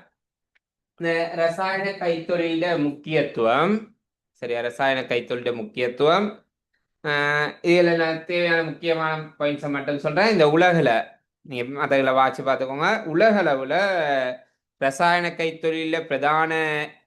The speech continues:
இடம் வகிக்கிறது பல்பகுதியங்களான பிளாஸ்டிக்ட உற்பத்தி. பல்பகுதியங்களான பிளாஸ்டிக்ட உற்பத்தி. சரியா? ஓகே. இது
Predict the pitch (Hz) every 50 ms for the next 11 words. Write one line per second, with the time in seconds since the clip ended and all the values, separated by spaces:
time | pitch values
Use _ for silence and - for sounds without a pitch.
0 | _ _ - 143 139 147 147 143 143 139 139 135 135 - 135 139 131 127 117 113
1 | 117 131 151 180 208 214 208 - _ _ _ _ _ _ _ _ _ _ _ _
2 | - 147 156 180 202 190 - 208 196 185 185 185 185 185 175 175 170 165 160 160
3 | 165 196 220 208 - - 170 165 170 190 190 190 - - 175 175 - - 175 185
4 | 165 120 104 - - 107 - - - - _ _ _ _ _ _ _ _ _ -
5 | 120 123 135 131 - 139 135 131 135 131 131 131 127 123 127 131 165 190 190 185
6 | 160 135 135 135 - - 127 110 - - 139 151 160 156 - - 104 - _ _
7 | _ _ - 143 139 143 139 139 139 143 147 151 - _ _ _ _ _ _ _
8 | _ _ - 120 - - - - - 151 170 190 208 170 139 135 143 170 208 240
9 | 233 - - - - -